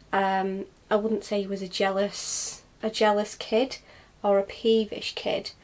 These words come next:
Um, but again, I don't know how that is with adults, 'cause I don't think I know any Taurus adults.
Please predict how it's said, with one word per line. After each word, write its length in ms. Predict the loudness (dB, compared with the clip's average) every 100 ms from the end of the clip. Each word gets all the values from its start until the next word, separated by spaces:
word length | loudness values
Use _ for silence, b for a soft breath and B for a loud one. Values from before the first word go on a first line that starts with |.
| B B B -8
Um, 300 | -4 -4 -6
but 120 | -8 -8
again, 440 | -4 -4 -2 -6
I 60 | -6
don't 200 | -6 -6
know 220 | -6 -8 -12
how 240 | -16 -10 -8
that 160 | -6
is 120 | -8 -8
with 140 | -10
adults, 300 | -6 -8 -8
'cause 160 | -6 -6
I 40 |
don't 120 | -6
think 120 | -8 -4
I 40 |
know 160 | -4 -4
any 220 | -6 -8
Taurus 460 | -6 -6 -6 -8
adults. 720 | -8 -6 -6 -8 -12 -14 -14